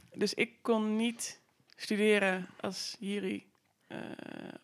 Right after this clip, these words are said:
ook thuis was en gewoon zijn leven wilde leiden. En ik kon niet overdag slapen als Jiri er ook... Nou, dus we liepen elkaar gewoon heel erg in de weg. Onze levens matchten totaal niet met elkaar. En daardoor werd, eh,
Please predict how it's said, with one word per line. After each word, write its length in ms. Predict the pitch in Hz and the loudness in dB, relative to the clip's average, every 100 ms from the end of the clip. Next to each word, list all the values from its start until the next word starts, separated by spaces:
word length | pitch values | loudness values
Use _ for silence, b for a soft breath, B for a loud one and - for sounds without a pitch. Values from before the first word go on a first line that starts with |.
| - | -6
ook 200 | 196 190 | -6 -4
thuis 260 | - 185 | -6 -4
was 280 | 180 180 - | -4 -6 -6
en 200 | - 180 | -6 -4
gewoon 340 | 170 190 190 185 | -4 -6 -6 -6
zijn 120 | - | -6
leven 220 | 214 214 | -4 -2
wilde 180 | 226 220 | -2 -2
leiden. 380 | 208 220 285 330 _ _ | -4 -4 -6 -8 _ _
En 180 | - 190 | -2 -2
ik 140 | 190 - | -2 -2
kon 160 | 190 | 0
niet 180 | 190 190 | 0 0
overdag 320 | 180 170 165 | -4 -4 -6
slapen 360 | - 170 170 - | -6 -6 -6 -8
als 120 | 160 | -8
Jiri 240 | - 175 170 | -6 -6 -6
er 140 | - | -8
ook... 120 | - | -6
Nou, 160 | 185 - | -4 -4
dus 220 | 180 175 - _ _ _ | -6 -10 -12 _ _ _
we 180 | - 170 | -8 -6
liepen 180 | 165 - - | -6 -8 -8
elkaar 160 | - | -8
gewoon 180 | - - | -8 -10
heel 100 | 180 | -10
erg 100 | - | -10
in 60 | - | -12
de 40 | |
weg. 200 | - - | -12 -8
Onze 280 | - 165 170 - - | -4 -2 -2 -4 -4
levens 480 | 170 175 175 165 | 0 2 0 -2
matchten 400 | 175 180 - 175 - | 0 0 0 -6 -6
totaal 340 | - 170 175 180 | -6 -4 -2 -2
niet 160 | 175 | -4
met 120 | - 165 | -6 -8
elkaar. 380 | - 202 262 349 B B B B B B B B B B _ _ _ _ _ | -8 -6 -6 -8 B B B B B B B B B B _ _ _ _ _
En 220 | - 196 185 | 0 0 2
daardoor 380 | 185 180 180 175 | 0 0 0 -2
werd, 280 | 175 | -4
eh, 60 | - | -4